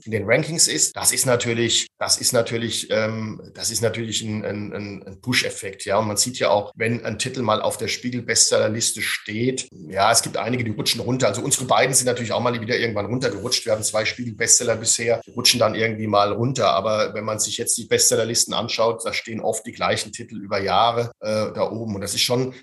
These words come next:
natürlich ein Kauf-, äh, Argument für viele, die jetzt in den Laden gehen und sich vielleicht orientieren wollen, wenn da Spiegel Bestseller draufsteht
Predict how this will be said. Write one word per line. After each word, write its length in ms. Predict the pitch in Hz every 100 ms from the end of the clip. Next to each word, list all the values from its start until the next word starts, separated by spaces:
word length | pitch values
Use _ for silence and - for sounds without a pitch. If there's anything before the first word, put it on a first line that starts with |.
| -
natürlich 480 | 110 135 135 -
ein 80 | 107 110 - _ _
Kauf-, 560 | - 110 135 151 - -
äh, 80 | 107
Argument 760 | 120 123 110 117 117 107 123 131
für 260 | - 120 110
viele, 500 | - 123 131 127 123
die 240 | 120 120
jetzt 320 | 117 117 -
in 120 | 113
den 100 | 113
Laden 320 | 110 101 117 127
gehen 260 | 117 120
und 120 | 117
sich 160 | 101 110
vielleicht 260 | 117 107 -
orientieren 500 | 104 104 - 131 113
wollen, 320 | 110 113 110
wenn 120 | 107
da 100 | 104
Spiegel 320 | - 123 123
Bestseller 420 | 107 110 - 107
draufsteht 760 | 110 131 110 - - 110 107 -